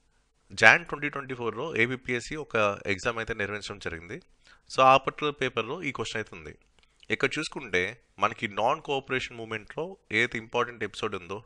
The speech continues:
no tax campaign, దానికి సంబంధించిన క్వశ్చన్. ఓకే, so, ఇక్కడ మనం దీంట్లో కీవర్డ్స్ని ఐడెంటిఫై చేద్దాం. ఇప్పుడు for example non cooperation movement in Andhra, no tax campaign, పెదనందిపాడు,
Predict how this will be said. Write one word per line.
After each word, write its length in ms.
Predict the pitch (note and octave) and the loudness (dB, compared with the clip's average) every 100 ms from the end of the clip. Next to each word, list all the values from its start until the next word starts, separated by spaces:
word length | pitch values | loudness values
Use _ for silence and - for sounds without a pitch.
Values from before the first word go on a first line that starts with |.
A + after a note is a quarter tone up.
| F2+ | -8
no 100 | G2 | -4
tax 180 | G#2+ G2+ - | -2 -2 -2
campaign, 380 | F#2+ F2+ F#2 C3 - _ _ - - _ _ _ _ _ - | -4 -2 -4 -6 -12 _ _ -20 -20 _ _ _ _ _ 2
దానికి 340 | G2 B2 D#3 D3 | 10 10 10 2
సంబంధించిన 380 | C3+ C3 B2+ D#3+ | -4 -4 -8 -6
క్వశ్చన్. 360 | F#2 - - _ _ - _ - | -6 -6 -10 _ _ -20 _ -6
ఓకే, 300 | G#2 F3 F3+ _ _ _ | -4 -2 -6 _ _ _
so, 80 | - | -2
ఇక్కడ 460 | D3 E3+ B2 B2 D3+ - - | 2 8 10 8 2 -14 2
మనం 340 | A2+ C3+ D3+ C3 | 2 2 -2 -10
దీంట్లో 320 | A2+ A#2+ B2+ | -12 -8 -8
కీవర్డ్స్ని 680 | B2+ - E3 E3+ D3 E3 F#3 | -4 -4 0 0 0 -4 -4
ఐడెంటిఫై 320 | G#2+ A2 G#2+ G#2+ | 2 2 2 -2
చేద్దాం. 360 | - D#2+ E2 - _ _ | -4 -6 -8 -16 _ _
ఇప్పుడు 180 | _ B2 | _ -4
for 120 | B2 A#2+ | 2 2
example 420 | A2 B2 A#2 D3 | 4 2 2 -2
non 240 | B2 G#2 A2+ | -2 0 0
cooperation 500 | G#2+ G#2 - G#2 A#2 | -2 -4 -2 -6 -6
movement 300 | F2 D#2+ D#2+ - _ - - | -10 -8 -8 -12 _ -20 -2
in 60 | A#2 | 2
Andhra, 300 | F#2 D2+ - _ _ _ _ _ _ _ _ | 2 2 -10 _ _ _ _ _ _ _ _
no 140 | A2 B2+ | -4 -2
tax 200 | C3+ B2+ - - | 8 8 8 2
campaign, 360 | G#2+ F#2 - D#2+ - - _ _ _ _ A2+ | -4 -4 -8 -10 -12 -20 _ _ _ _ 4
పెదనందిపాడు, 800 | A#2 C3+ A#2+ G#2+ F#2+ F2 E2 | 6 4 0 -2 -2 -2 -4